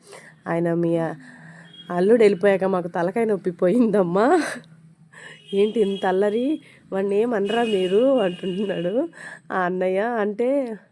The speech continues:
వాళ్ళ అమ్మమ్మ దగ్గర పెరుగుతాడండి, వాళ్ళే, వాళ్ళు ఎవ్వరు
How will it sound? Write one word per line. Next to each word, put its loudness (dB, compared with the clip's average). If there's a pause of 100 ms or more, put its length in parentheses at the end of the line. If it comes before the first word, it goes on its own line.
(420)
వాళ్ళ 0
అమ్మమ్మ -2
దగ్గర -2
పెరుగుతాడండి, -4
వాళ్ళే, -2
వాళ్ళు -4
ఎవ్వరు -6